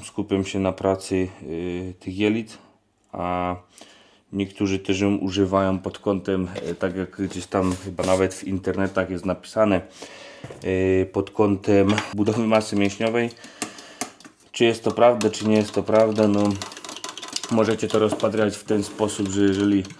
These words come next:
powiedzmy, jelita nie będą Wam działały, to masy mięśniowej nie będziecie budowali, więc poniekąd jest to prawda. Do, mm, tego,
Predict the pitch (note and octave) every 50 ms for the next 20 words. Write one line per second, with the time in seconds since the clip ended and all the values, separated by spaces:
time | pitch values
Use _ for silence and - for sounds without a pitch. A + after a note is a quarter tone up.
0 | - - - - - - - G#2 G2+ G#2+ G#2 G2+ G#2 G2+ G2+ G2 G2 G2 - -
1 | - - - - - - G#2 G#2+ G#2+ G#2+ G2+ - G#2 G2+ G#2 G2+ G#2 G#2+ G#2+ G#2+
2 | G#2 G2+ G2+ G2+ G2 F#2+ G2 G2 G2+ G#2 G#2 G#2+ G#2 G#2 - G2 G2+ G2+ G2 -
3 | - G#2 G2+ G2 G2 - A2 G#2 G2+ G2+ G2+ G2+ F#2+ F#2 G2 G2 G2 G2 F#2 -
4 | G2+ F#2 F#2 A2 A2 A#2 A#2 B2 B2+ B2+ C#3 D3+ D3 - - - - - - -
5 | - - - - - G#2+ G#2+ G#2 - - A2+ A2 G#2+ G2+ - G#2+ G2+ G2 G#2 G2
6 | F#2 - - G2+ G2 G2 G2 - - - - A2 A2 A2+ A2+ A#2 B2+ C3+ C#3+ C#3
7 | - - - - - - - _ _ _ _ _ _ _ _ _ _ _ - -
8 | - - _ _ - - - - _ _ - - _ _ - - _ _ _ _
9 | - - - - - - - - - - - - - - - G#2 G2 G2 A2+ A2
10 | A2 A2 A2 A2 G#2+ - - - G#2+ G#2+ G#2 G2+ G2+ G2+ G2+ G#2 G#2 G#2 G2+ G2
11 | G2 G2 F#2+ F#2+ - - _ - F2 F2 E2 E2+ E2+ E2